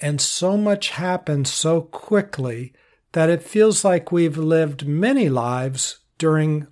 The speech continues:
our one lifetime, doesn't it? Doesn't it feel like you've lived many lives all at once, many different chapters to this particular life?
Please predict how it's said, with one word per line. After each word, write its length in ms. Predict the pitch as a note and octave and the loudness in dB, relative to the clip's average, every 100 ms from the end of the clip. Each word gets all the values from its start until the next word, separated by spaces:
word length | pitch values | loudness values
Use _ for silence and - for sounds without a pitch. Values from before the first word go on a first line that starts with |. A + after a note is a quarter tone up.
| _ | _
our 260 | D#3 D3+ D3 | -6 -2 -2
one 400 | C#3 D#3+ G3+ F#3+ | -2 0 2 2
lifetime, 800 | D#3+ G3 G3+ - C#3 G#2+ F2+ - _ _ | 2 0 -2 -4 -6 -6 -12 -18 _ _
doesn't 360 | C#3 C#3+ F#3 G3 | -6 -4 -2 -2
it? 280 | A#3+ A3 _ | -2 -8 _
Doesn't 340 | F#3 F#3 A3 | -2 0 -2
it 80 | G#3 | -2
feel 240 | - G#3 | 2 2
like 280 | G3+ F#3+ D#3+ | 4 2 2
you've 200 | F3 C#3+ | 0 4
lived 260 | D#3 E3+ C#3+ | 4 4 2
many 400 | C#3+ D3 F3 F3+ | 2 4 4 2
lives 720 | E3+ E3 E3 E3+ E3 - - _ _ _ _ | 2 2 0 -2 -2 -4 -4 _ _ _ _
all 240 | D#3 D3 D3 | 0 2 4
at 140 | D#3 | 2
once, 480 | C3+ D3+ E3 E3 - | 2 2 2 0 -2
many 380 | C3+ C#3+ E3 F3 | 0 2 4 2
different 380 | E3 E3 E3 C#3+ | 2 0 -2 -2
chapters 680 | E3+ D#3+ E3 - E3 C#3+ - - | 0 0 -2 -4 -4 -4 -8 -4
to 120 | C#3+ | 0
this 300 | C3+ D#3 - | 2 2 0
particular 840 | - C#3 - C#3+ - E3 E3 E3 | -2 -4 -2 -4 -2 0 2 2
life? 640 | D#3+ D#3+ E3 F3 - - | 0 -2 -2 -6 -12 -20